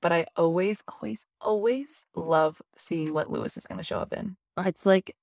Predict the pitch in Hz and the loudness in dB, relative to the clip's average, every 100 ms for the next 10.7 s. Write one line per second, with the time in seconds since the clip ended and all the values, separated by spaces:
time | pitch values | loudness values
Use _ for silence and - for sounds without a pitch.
0 | - 160 170 156 151 139 139 - 104 131 | -12 -2 -2 4 4 6 2 0 -2 -2
1 | 143 113 - - - - - - - - | -2 -4 -6 -6 -4 -2 -2 -6 -6 -18
2 | _ _ _ _ _ - 175 - 180 160 | _ _ _ _ _ 0 0 2 2 4
3 | 175 160 165 175 170 143 135 131 139 135 | 2 2 0 -2 0 0 2 0 0 -2
4 | _ _ - 143 147 143 - 151 147 135 | _ _ 2 8 10 8 6 4 6 6
5 | 135 131 107 85 - - 78 - - - | 6 4 6 6 2 0 -4 -6 -8 0
6 | 139 - 82 - _ _ _ _ _ _ | 0 2 -2 -2 _ _ _ _ _ _
7 | - 170 175 160 - 170 165 160 160 156 | -2 0 0 -4 -4 -6 -2 0 0 0
8 | 156 156 151 151 147 - 156 151 156 175 | 0 2 0 -2 -4 -4 0 0 0 -4
9 | 175 180 180 - - 175 156 - 87 85 | -2 -4 -6 -14 -6 -2 -2 -4 -4 -4
10 | - 170 175 175 180 180 | -4 -4 -2 0 -2 -2